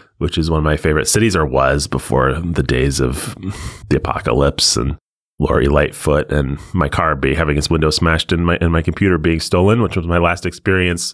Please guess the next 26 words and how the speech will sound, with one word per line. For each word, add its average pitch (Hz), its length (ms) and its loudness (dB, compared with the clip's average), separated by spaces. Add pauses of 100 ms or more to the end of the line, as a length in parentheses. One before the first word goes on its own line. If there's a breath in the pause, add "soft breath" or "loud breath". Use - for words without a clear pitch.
(140)
at 147 180 -2
the 143 80 0
very 151 360 4
zoo 143 500 4 (400)
where 110 160 2
David 120 320 2
Duchovny 123 580 0 (600)
built 123 240 2
a 117 160 6
bigger 120 300 0
gorilla 120 360 4
pen. 104 380 2 (800)
We 98 120 2
walked 101 260 2
through 110 120 4
that 107 220 2
zoo, 120 400 4 (280 loud breath)
and 98 160 0
then 98 140 4
we 98 80 2
came 101 180 0
back 101 200 0
to 98 80 -4
my 98 140 2
car, 104 460 2
and 104 380 0